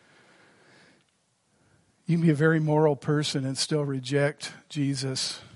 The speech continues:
You know, the, the re-, religious leaders didn't kill him for that.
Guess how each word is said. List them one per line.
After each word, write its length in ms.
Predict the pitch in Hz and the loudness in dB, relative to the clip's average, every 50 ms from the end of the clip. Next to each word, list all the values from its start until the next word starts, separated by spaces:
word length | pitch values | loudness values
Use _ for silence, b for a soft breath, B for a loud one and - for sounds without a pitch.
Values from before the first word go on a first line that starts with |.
| B B B B B B B B _ _ _ _ _ _ _ _ _ b b b b b b b b b b b b b b b b b b b b b b b b _ _ - | B B B B B B B B _ _ _ _ _ _ _ _ _ b b b b b b b b b b b b b b b b b b b b b b b b _ _ -10
You 120 | 147 135 | -8 -8
know, 60 | 131 | -6
the, 120 | 123 127 127 120 b b b b b b b b b b b b b b b b b b b - | -6 -8 -12 -14 b b b b b b b b b b b b b b b b b b b -12
the 60 | 156 139 | -8 -4
re-, 240 | 143 147 143 147 151 170 147 - | -2 -2 -2 -2 -4 -8 -12 -8
religious 500 | - 156 147 143 143 147 139 147 139 - | -6 -4 0 2 2 2 2 0 -2 -2
leaders 340 | - 156 143 139 143 135 123 | -2 -2 -2 -2 -2 -4 -4
didn't 300 | 127 143 139 143 143 - - _ _ - - _ _ _ _ - | -4 -4 -4 -4 -6 -8 -10 _ _ -20 -20 _ _ _ _ -6
kill 280 | - 160 143 127 127 | -2 -2 -2 0 -2
him 160 | 131 131 127 117 | -4 -4 -4 -6
for 200 | - - 135 123 | -8 -8 -10 -8
that. 480 | 123 117 113 123 123 123 - - - | -6 -6 -6 -6 -8 -8 -10 -12 -16